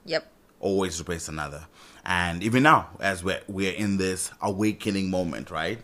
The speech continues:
Speaker 1: Yeah.
Speaker 2: And where a lot of people are going like, "Holy crap, like, there's so much systemic racism."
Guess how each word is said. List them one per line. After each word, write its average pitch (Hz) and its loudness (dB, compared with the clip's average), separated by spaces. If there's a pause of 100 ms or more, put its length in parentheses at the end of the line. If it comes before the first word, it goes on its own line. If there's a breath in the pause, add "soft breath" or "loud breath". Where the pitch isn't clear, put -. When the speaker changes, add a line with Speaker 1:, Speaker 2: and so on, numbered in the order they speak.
(200 loud breath)
Speaker 1:
Yeah. 151 2
Speaker 2:
And 90 -2
where 90 0
a - -2
lot 90 0
of 95 -8
people 90 -4
are 82 -10
going 85 -6
like, 80 -8
"Holy - -14
crap, 127 -14
like, 113 -14
there's 139 -6
so - -2
much 170 2
systemic 139 -2
racism." 143 0